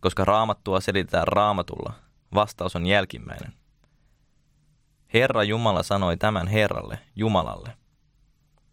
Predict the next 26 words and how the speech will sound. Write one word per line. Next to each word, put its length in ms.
Kenestä 380
siis 240
on 80
kyse? 260
Psalmin 400
satakymmenen 680
ensimmäinen 520
jae 260
on 140
yksi 240
Vanhan 280
testamentin 540
Kristusprofetioista. 1200
Jeesus 380
itse 300
viittaa 420
tähän 280
Pyhän 300
Hengen 280
sanaan 420
opettaessaan 640
fariseuksille, 800
kuka 220
hän 180
oikein 380
on. 160